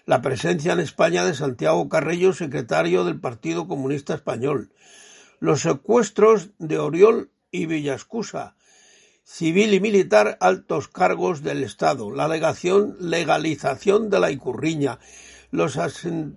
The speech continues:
sis-, asesinatos de policías a manos de Grapo, el establecimiento de relaciones diplomáticas con los países del este, la Operación Galaxia para llevar a cabo, el intento de llevar a cabo un golpe contra el Palacio de la Moncloa.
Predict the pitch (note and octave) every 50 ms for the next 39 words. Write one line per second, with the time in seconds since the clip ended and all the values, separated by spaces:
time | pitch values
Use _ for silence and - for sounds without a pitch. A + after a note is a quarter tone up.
0 | - - - E3 D#3+ - - - - - D3+ - - E3 - - D3+ D3 F3 G3
1 | F#3 - A3+ G#3 F#3+ G3+ F#3+ D3+ D#3+ D#3 D#3 C#3 - - F3 F#3+ G3+ G3 F#3 -
2 | - D#3 C3+ C#3+ E3+ F3 F#3 F3+ D#3 D#3 C3 A#2+ C#3+ E3 E3 C3+ C#3 C#3+ - -
3 | - - - - - - - E3 F3 D#3+ - D#3+ D#3 D#3 C3+ C3+ - D#3 D3 F3
4 | G3+ G3+ G#3 A#3 A3 G#3+ G3+ F#3 F3 E3 - - F3 F3 F#3+ F#3+ F#3+ F#3 F3 F#3+
5 | D#3+ D#3+ E3+ F3 E3+ - F#3 F#3+ G3 F#3 C#3+ - F3 D#3+ D3+ C#3 - - C#3+ C#3+
6 | D#3+ D3+ - G3 F#3+ D#3+ D3+ C3+ C3+ E3 E3+ - - - - C3 - - - -
7 | - - - - - - E3 D#3 D3 C#3 E3 D#3 D#3 C3 E3 G#3 G#3+ G#3+ G3+ F#3
8 | D#3+ D#3 F3 F#3 E3+ C#3+ - E3 D3+ C3 A#2+ A2+ C3+ C#3 C#3+ C#3 C#3+ D3 E3 F3
9 | F3 E3+ C3+ - E3+ E3+ F3+ F#3 F3+ - - _ _ _ _ - - C#3+ D3 D3
10 | C#3+ B2+ - - G#3 G#3 G3+ - E3 D#3 D3 C#3+ C#3+ C#3+ D#3 D#3 D#3 C3 - D#3+
11 | D#3 D#3+ D#3+ D#3+ D#3 C#3+ D#3+ F3 F3 - F#3+ F3 E3+ - - D#3+ D3+ C#3+ C#3 D3+
12 | D3 C#3+ C#3 A#2 - C3 C3+ D3+ - - F3 D#3+ D#3 D#3 C#3+ C3 B2+ A2+ G2 -
13 | - E3 D#3+ D3 A2 -